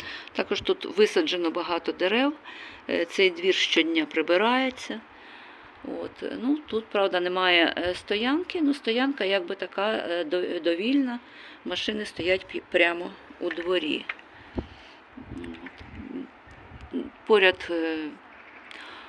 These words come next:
гуртожитки, де живуть переселенці, і це центр міста. От, на цьому буду закінчувати, е, мі-, мі-,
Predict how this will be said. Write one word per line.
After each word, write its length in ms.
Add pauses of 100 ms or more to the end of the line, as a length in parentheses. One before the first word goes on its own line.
(260)
гуртожитки, 760
де 280
живуть 380
переселенці, 960 (1200)
і 340
це 160
центр 540
міста. 380 (1800)
От, 260
на 120
цьому 340
буду 240
закінчувати, 880 (600)
е, 280
мі-, 380 (280)
мі-, 240